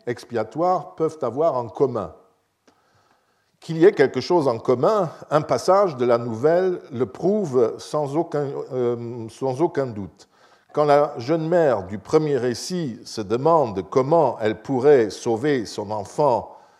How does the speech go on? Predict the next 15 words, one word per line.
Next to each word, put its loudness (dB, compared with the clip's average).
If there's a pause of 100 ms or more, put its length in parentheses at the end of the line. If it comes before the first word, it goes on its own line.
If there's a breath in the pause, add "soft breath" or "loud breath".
(140 loud breath)
de -8
l'araignée, -2 (1400)
nous -2
lisons, -4 (1200 soft breath)
je -8
cite, « -10
Elle 4
avait 4
déjà -2
souvent 0
entendu 0
parler 2
de -4
la 0
manière -4